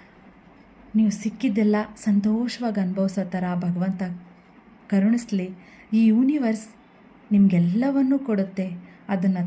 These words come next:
ತಗೊಳ್ಳೋ ವಿಧಾನ ನಿಮ್ಗೆ ಯಾವತ್ತೂ ಗೊತ್ತಿರ್ಲಿ. ಯಾವತ್ತೂ ಆಗೋದೆಲ್ಲ ಒಳ್ಳೇದಕ್ಕೆ ಅಂತ ಯೋಚನೆ ಮಾಡಿ. ಕಷ್ಟ ಬರ್ಲಿ, ಸುಖ ಬರ್ಲಿ, ಹಿಗ್ಲು ಬೇಡಿ, ಕುಗ್ಲು ಬೇಡಿ, ಒಂದೇ ಥರ ಸ್ವೀಕರಿಸಿ. ಕಷ್ಟನೂ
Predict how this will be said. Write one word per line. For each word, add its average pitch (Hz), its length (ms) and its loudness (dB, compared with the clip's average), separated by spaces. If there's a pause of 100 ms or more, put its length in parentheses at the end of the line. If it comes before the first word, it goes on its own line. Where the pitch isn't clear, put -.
ತಗೊಳ್ಳೋ 208 380 0
ವಿಧಾನ 190 540 0
ನಿಮ್ಗೆ 180 300 0
ಯಾವತ್ತೂ 180 540 -8
ಗೊತ್ತಿರ್ಲಿ. 175 600 -4 (520)
ಯಾವತ್ತೂ 220 360 -2
ಆಗೋದೆಲ್ಲ 202 540 0
ಒಳ್ಳೇದಕ್ಕೆ 190 600 -2
ಅಂತ 214 160 0
ಯೋಚನೆ 175 420 -2
ಮಾಡಿ. 170 300 -2
ಕಷ್ಟ 180 420 -8
ಬರ್ಲಿ, 175 320 -2
ಸುಖ 202 360 -8
ಬರ್ಲಿ, 185 440 -2
ಹಿಗ್ಲು 190 420 0
ಬೇಡಿ, 185 260 -2
ಕುಗ್ಲು 208 380 -4
ಬೇಡಿ, 185 200 -2
ಒಂದೇ 180 540 -2
ಥರ 254 220 -4 (140)
ಸ್ವೀಕರಿಸಿ. 180 560 -6 (800)
ಕಷ್ಟನೂ 226 800 0